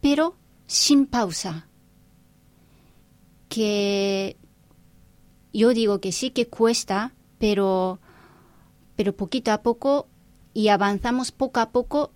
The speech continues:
eso está bien. Pero si en cuanto paramos, es muy fácil de olvidarse, porque no tenemos, mm, método de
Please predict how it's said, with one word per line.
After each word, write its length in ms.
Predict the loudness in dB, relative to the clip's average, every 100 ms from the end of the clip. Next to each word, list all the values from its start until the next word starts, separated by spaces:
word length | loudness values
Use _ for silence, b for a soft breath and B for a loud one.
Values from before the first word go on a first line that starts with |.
| -8
eso 220 | -2 -2
está 260 | -2 -4 -2
bien. 320 | -2 -4 -6 _
Pero 280 | 0 0 -2
si 400 | -4 0 2 2
en 180 | 0
cuanto 640 | -6 -6 -4 -4 -2 -4 -4 -14 _ _ -6
paramos, 720 | -2 2 2 0 -2 -6 -14 _ _ b b b b b b -4
es 160 | -2
muy 300 | -2 -2 -2
fácil 400 | -2 -4 -2 -4
de 100 | -2
olvidarse, 720 | -2 -2 -2 -2 -4 -6 -8 -8
porque 300 | -6 -6 -4
no 220 | -4 -4 -6
tenemos, 760 | -4 -2 0 0 -2 -6 -10 -10
mm, 1120 | -6 -4 -2 -2 -4 -4 -4 -4 -4 -4 -2
método 560 | 0 -2 -4 -4 -6 -8 B B B
de 560 | -10 -2 -2 -2 -6